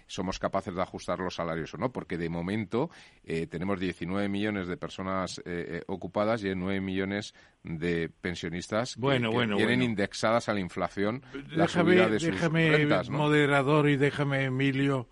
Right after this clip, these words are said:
Speaker 2: que recuerde cuando Enrique Fuentes <laughs> Quintana se lanzaba las pizarras con la tiza en ristre y decía, "Los dogales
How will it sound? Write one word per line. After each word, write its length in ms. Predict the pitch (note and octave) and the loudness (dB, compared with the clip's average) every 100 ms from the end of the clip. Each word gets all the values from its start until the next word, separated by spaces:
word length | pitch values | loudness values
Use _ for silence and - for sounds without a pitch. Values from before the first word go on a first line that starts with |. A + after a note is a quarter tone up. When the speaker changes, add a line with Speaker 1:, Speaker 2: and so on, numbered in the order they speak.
| - - - - _ | -18 -20 -20 -20 _
Speaker 2:
que 560 | - C#3+ C3 C3 C3 B2 | 0 4 6 6 4 0
recuerde 720 | A#2 C3 - D3 C3+ D#3 C#3+ - - - - | 0 0 4 4 8 8 8 4 -10 -20 -2
cuando 280 | C#3+ C3 C3+ | 2 4 4
Enrique 360 | B2+ D3 E3 | 6 4 4
Fuentes 580 | D3 D3 - - G#3+ - | 6 6 6 2 -2 -2
<laughs> 60 | - | 0
Quintana 640 | D3 C3 - D3 C#3+ B2 - - - - | 2 2 4 6 6 2 -4 -18 -20 -20
se 220 | - - C#3+ | -6 2 4
lanzaba 500 | C3 A2 C#3 C#3+ C#3+ | 4 4 4 6 8
las 200 | C#3 - | 6 4
pizarras 560 | C#3 A#2 C#3+ C3+ C3 | 2 4 4 4 4
con 200 | - C3+ | 2 0
la 120 | B2 | 2
tiza 380 | A#2+ C#3 B2 B2 | 2 0 0 0
en 200 | C3 A#2+ | 2 0
ristre 800 | A2 B2+ C#3+ B2 - D#3 D3+ C3 - - - - D#3 - - | 0 4 4 2 0 2 2 0 -10 0 2 4 2 0 4
y 120 | C#3+ | 8
decía, 440 | C#3+ A2+ D3 D3 | 8 8 8 8
"Los 320 | C#3 C3+ G#2+ | 8 4 4
dogales 720 | B2 C#3 C3 F#3+ G#3 G#3 - | 8 8 10 10 12 12 10